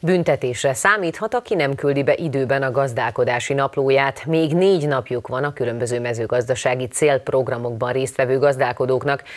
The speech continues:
hogy a tavalyi évi gazdálkodási naplójukat ügyfélkapun keresztül beküldjék. Hiánypótlásra és a papír alapon beérkező adatlapok elfogadására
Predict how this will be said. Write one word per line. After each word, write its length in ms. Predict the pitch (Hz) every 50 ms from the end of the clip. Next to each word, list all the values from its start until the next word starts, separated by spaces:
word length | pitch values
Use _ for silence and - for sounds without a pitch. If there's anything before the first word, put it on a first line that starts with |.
| - - - -
hogy 180 | - 143 127 131
a 100 | 123 -
tavalyi 500 | 170 165 175 147 139 127 127 120 113 -
évi 260 | - 143 131 113 120 120
gazdálkodási 800 | 110 131 123 120 117 107 101 110 - 117 113 113 113 - - 127
naplójukat 680 | 139 143 - - 123 123 123 127 - 202 202 - - _
ügyfélkapun 600 | - 214 - - - 117 110 - 107 - 113 110
keresztül 420 | 110 - 113 110 110 - - 131 120
beküldjék. 560 | 110 123 120 - 131 123 120 123 123 120 - - - - - - - - - -
Hiánypótlásra 960 | 175 151 139 120 123 127 - - 135 139 - 175 175 185 175 - - 277 269
és 200 | 190 151 147 -
a 100 | 135 113
papír 420 | - - 185 208 - - 139 123
alapon 360 | 135 143 127 117 - 120 113 113
beérkező 560 | 127 131 127 120 113 - 127 120 117 123 117 -
adatlapok 580 | 156 147 139 135 120 - 120 110 - 107 -
elfogadására 880 | - 135 160 - - 214 185 165 151 135 123 - - 117 110 110 107